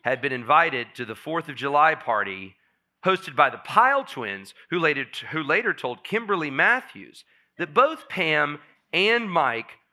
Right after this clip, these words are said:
were out of the picture as far as the seventh grade was concerned. Totally, completely out,"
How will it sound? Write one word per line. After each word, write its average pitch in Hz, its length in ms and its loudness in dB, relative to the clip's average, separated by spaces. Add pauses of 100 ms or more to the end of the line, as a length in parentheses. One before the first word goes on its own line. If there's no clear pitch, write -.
(100)
were 127 200 -4 (100)
out 160 240 8
of 214 80 -2
the 220 80 -6
picture 156 680 -2 (460)
as 101 100 -12
far 123 220 2
as 107 80 -2
the - 100 -20
seventh 131 380 -2
grade 98 240 -4
was 95 140 -18
concerned. 92 560 -8 (1040)
Totally, 196 760 0 (260)
completely 151 960 -2 (300)
out," 131 560 4